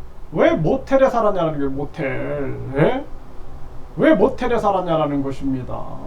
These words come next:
월세방을 구하기도 지금 어려운 형국이 아닐까라고 추정을 하게 되는 거예요. 예? 그러니까 이 대한민국을 완전히 일 류대, 이 류대, 삼 류대, 지방대, 일 류 아파트, 이 류 아파트, 삼 류 아파트, 지방 아파트,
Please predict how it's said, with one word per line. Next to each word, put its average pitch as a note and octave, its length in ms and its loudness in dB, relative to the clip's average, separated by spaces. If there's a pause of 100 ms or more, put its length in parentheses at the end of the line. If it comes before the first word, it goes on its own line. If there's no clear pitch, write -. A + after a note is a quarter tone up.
(120)
월세방을 C#4 1400 4
구하기도 B3+ 580 0
지금 G#3+ 280 -4
어려운 C4 760 0
형국이 A#3 400 -4
아닐까라고 E3+ 1000 0
추정을 C#4 420 2
하게 G3 200 4
되는 D#3 260 2
거예요. D3+ 640 0 (400)
예? D#3 200 2 (800)
그러니까 D#4+ 400 10
이 C4+ 300 2
대한민국을 B3+ 1200 2
완전히 B3+ 800 0
일 G#3 280 -2
류대, C#4 280 0
이 G#3 100 2
류대, B3 260 -2
삼 B3 240 -4
류대, A3+ 580 0
지방대, A3+ 960 0
일 G3+ 240 -4
류 C4 140 6
아파트, - 400 0
이 G3+ 200 -4
류 A#3 180 -2
아파트, A3 320 -4
삼 A#3+ 260 -2
류 A#3+ 100 -2
아파트, A3 380 -4
지방 A3 320 -2
아파트, G#3+ 440 0